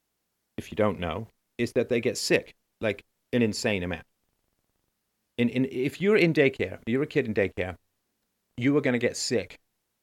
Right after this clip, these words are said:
eighteen times more often than if you're at home, which means that your childhood is just basically one long misery of staggering from cold to flu to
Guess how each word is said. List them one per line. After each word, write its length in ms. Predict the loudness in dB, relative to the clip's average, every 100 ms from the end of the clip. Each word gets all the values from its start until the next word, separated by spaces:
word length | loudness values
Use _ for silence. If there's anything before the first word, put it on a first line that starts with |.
| _ _ _ _ _ 2
eighteen 400 | 2 2 0 0
times 380 | 0 -4 -2 0
more 180 | 0
often 360 | 0 -2 -10 -14 -20 -8
than 220 | -6 -4
if 180 | -6 -4
you're 140 | -4
at 60 | -4
home, 160 | -8 -14 _ _ _
which 180 | -8 -2
means 240 | 0 0 -4
that 120 | -8
your 80 | -6
childhood 400 | -4 -4 -4 -8
is 80 |
just 200 | -8 -6
basically 420 | -2 -2 -4 -6 -6
one 320 | -2 0 0
long 260 | -2 -2
misery 380 | -4 -6 -6 -12 -16 _ _ _
of 100 | -8
staggering 580 | -6 -4 -2 0 -2 -4
from 260 | -6 -10 -4
cold 280 | -4 -4 -6
to 100 | -12 -6
flu 260 | -4 -4 -6
to 320 | -4 -4